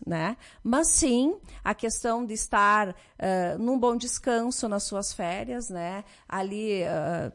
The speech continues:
tendo no Hotel Fazenda, conhecendo, andando a cavalo, vendo a criação, né, eh, dos animais daquele determinado município. Então, agora,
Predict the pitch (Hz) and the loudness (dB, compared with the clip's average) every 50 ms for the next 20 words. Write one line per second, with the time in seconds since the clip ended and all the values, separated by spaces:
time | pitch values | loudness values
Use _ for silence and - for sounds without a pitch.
0 | _ _ - 254 233 226 240 240 202 208 185 170 - - - - - 220 220 214 | _ _ 6 8 8 8 8 8 6 6 6 4 2 -2 -12 -8 -4 0 0 2
1 | 208 - 220 190 196 - 180 180 185 - 202 214 233 240 247 254 226 220 214 202 | 2 2 2 2 2 0 -2 -2 0 2 2 4 4 4 2 2 2 2 0 0
2 | - 247 214 202 196 202 - - - 214 214 220 233 240 233 202 202 202 202 196 | 0 -2 -2 0 -2 -2 -2 -2 0 0 0 2 0 0 0 0 2 2 2 2
3 | 196 202 202 190 190 - 180 170 160 - 160 160 180 220 226 233 233 226 220 214 | 0 -2 -2 -2 -6 -6 -8 -10 -6 0 4 6 6 8 8 6 6 6 4 4
4 | 208 190 - - - - - 185 202 220 220 226 226 208 208 - 226 202 196 196 | 4 2 -2 -10 -12 -10 -6 0 2 4 4 4 2 0 0 0 2 2 2 2
5 | - - - 214 202 202 214 220 214 202 185 180 180 185 196 202 196 - - - | 2 2 4 6 8 8 8 6 4 2 2 4 4 4 4 2 2 -2 -6 -12
6 | - - - 185 185 180 180 202 208 233 208 202 190 190 180 165 165 180 202 220 | -6 -2 2 2 2 4 4 2 4 4 4 4 4 4 4 6 8 8 8 8
7 | 240 254 254 208 - 196 190 - 208 190 202 190 196 196 - 196 196 196 185 180 | 6 4 2 0 0 -2 -2 0 -2 0 0 -2 -2 0 0 0 0 2 2 4
8 | 175 180 180 185 190 185 180 170 165 - - - 226 233 247 247 - - 262 247 | 4 4 4 2 2 2 2 2 0 0 2 4 4 6 6 4 6 6 4 4
9 | 247 247 - - - - - 196 202 - 214 202 208 202 202 202 208 202 214 214 | 4 2 -2 -20 -18 -12 -8 -8 -4 0 0 2 2 2 4 4 6 6 6 6
10 | 214 185 | 6 2